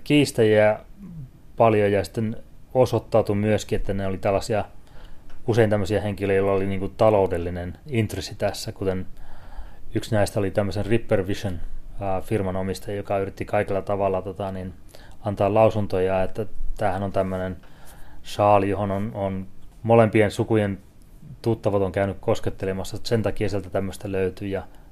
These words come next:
ei me uskota tähän teoriaan ollenkaan. Ja nämä sitten meni tiettyjen kanavien kautta suoraan, suoraan mediaan, että siellä alkoi, niinku, heti tämmönen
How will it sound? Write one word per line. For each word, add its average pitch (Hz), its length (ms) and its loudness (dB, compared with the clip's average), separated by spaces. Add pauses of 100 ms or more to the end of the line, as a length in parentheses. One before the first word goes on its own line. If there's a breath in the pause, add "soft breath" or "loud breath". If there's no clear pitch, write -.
(140 soft breath)
ei 110 100 2
me 107 80 0
uskota 104 300 -4
tähän 95 280 -6
teoriaan 98 420 0
ollenkaan. 95 600 -2
Ja 92 80 -4 (1080 loud breath)
nämä 117 180 8
sitten 117 260 2
meni 113 220 6
tiettyjen 113 400 4
kanavien 104 380 6
kautta 104 240 0
suoraan, 101 540 0 (100)
suoraan 104 380 2
mediaan, 95 420 -2
että - 120 -12
siellä 95 180 0
alkoi, 92 220 -4
niinku, 95 260 -6
heti 104 160 -6
tämmönen 90 360 -6